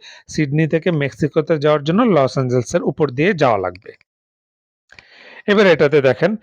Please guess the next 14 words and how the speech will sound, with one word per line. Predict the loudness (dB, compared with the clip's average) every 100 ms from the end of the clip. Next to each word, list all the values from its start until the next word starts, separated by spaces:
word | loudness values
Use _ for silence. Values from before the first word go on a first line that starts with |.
| _ _ _
এখানেও | -2 0 2 2 2
সেম, | 2 2 0 -6 _ _ -4
যদি | -2 0 0
কেউ, | 2 4 4 2 2
আহ, | 2 4 4 2
মন্টেভিডিও | -2 -2 0 -2 -2 -2 0 0 0 2 4 2 -4
থেকে, | -6 0 -2 -2 -10 _ _ _
আহ, | -6 -4 -2 0 0 0 -2 _ _
পার্থ, | -10 -8 -8 -6 -6 -2
অস্ট্রেলিয়ার | -2 -2 -4 0 0
শেষ | 0 -2 -2 -2
পথে | -2 0 0
যাইতে | 0 0
চায়, | -2 -2